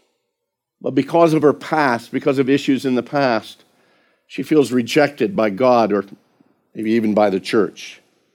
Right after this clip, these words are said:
"I don't want to go into that place because the way my past was." Do you, do you realize that there's some people that don't come into a church because they think that everybody at church has their act all together?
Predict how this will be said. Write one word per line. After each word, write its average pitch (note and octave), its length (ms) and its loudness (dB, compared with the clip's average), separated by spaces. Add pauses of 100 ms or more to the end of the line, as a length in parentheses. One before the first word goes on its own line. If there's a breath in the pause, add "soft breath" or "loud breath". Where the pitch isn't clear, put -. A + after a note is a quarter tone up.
(640)
"I - 140 -10
don't C#3 100 4
want D3 140 4
to A#2+ 80 0
go C3+ 200 6
into C3 200 4
that B2+ 320 0
place G#2+ 400 0
because G#2+ 760 -2 (680)
the B2+ 60 -4
way B2 160 4
my A2 180 0
past - 580 -8
was." - 520 -12 (1200)
Do D3+ 100 0
you, D#3 100 4
do C#3+ 100 2
you G3 100 8
realize D#3 380 6
that C#3+ 160 0
there's C3+ 180 2
some D3 180 2
people D3 260 2
that B2 140 0
don't C3 200 2
come C#3 180 0
into B2+ 300 2
a A2+ 40 4
church C3 380 0 (280 loud breath)
because B2+ 440 2
they C#3 140 4
think C#3+ 260 0
that B2+ 160 -2
everybody B2+ 400 2
at A2+ 80 -2
church C3 380 -2
has B2+ 240 0
their A#2 180 0
act A#2 260 -4
all A#2 180 2
together? G#2+ 460 0